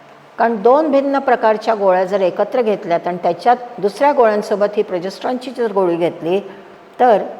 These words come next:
याचे दुष्परिणाम वाढतात. एका मासिक पाळीच्या चक्रामध्ये एकदाच असुरक्षित संभोगानंतर घेण्याची गोळी आहे,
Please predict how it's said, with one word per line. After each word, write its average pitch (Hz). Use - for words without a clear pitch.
याचे 190
दुष्परिणाम 165
वाढतात. 151
एका 233
मासिक 269
पाळीच्या 226
चक्रामध्ये 175
एकदाच 240
असुरक्षित 233
संभोगानंतर 190
घेण्याची 175
गोळी 147
आहे, -